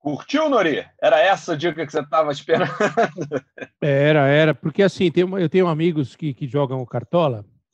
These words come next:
Speaker 2: e assim, eles usam a seguinte estratégia. Eles escalam o time deles inteiro, goleiro à ponta esquerda. Eu sou do tempo do ponta esquerda ainda.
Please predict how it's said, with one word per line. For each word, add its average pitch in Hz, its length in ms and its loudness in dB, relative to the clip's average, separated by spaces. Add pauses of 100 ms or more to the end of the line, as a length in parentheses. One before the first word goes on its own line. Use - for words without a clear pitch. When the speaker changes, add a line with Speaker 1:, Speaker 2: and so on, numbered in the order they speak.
(120)
Speaker 2:
e 151 100 0
assim, 147 220 -2
eles 131 260 -2
usam 165 200 -4
a 165 40 -4
seguinte 165 440 -6
estratégia. 127 680 -4 (640)
Eles 143 160 2
escalam 196 380 2
o 165 60 -10
time 262 320 -2
deles 151 480 -2
inteiro, 175 480 -2
goleiro 165 340 0
à 202 40 0
ponta 226 240 -10
esquerda. 123 440 -4 (300)
Eu 147 100 -4
sou 202 140 -6
do 170 80 -8
tempo 180 260 -8
do 170 80 -14
ponta 196 200 -10
esquerda 151 300 -4
ainda. 110 180 -14